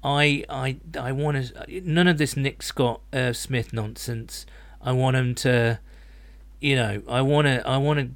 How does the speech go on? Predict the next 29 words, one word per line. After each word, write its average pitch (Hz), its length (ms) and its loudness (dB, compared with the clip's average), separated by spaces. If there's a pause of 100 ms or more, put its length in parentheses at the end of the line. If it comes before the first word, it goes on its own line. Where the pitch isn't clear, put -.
(120)
get - 160 -2
some 127 180 -4
good 123 180 -2
players 117 300 2
in 110 80 -4
to - 80 -12
st-, - 380 -8
to 143 120 -8
seriously 160 640 6
plug 120 300 -2
these 120 200 -2
gu-, - 140 -6 (280)
holes, 117 560 -2 (440)
to 143 120 -2
show 160 440 6
me 127 500 2
that - 340 0
they 131 380 4
are 120 480 0 (460)
taking, 143 560 -2
they 131 120 2
want 135 480 0
to 135 100 -6
take 131 360 0
advantage 127 800 -2
of 120 460 -2
the 127 180 0
Burrow 120 600 0
situation 107 960 -6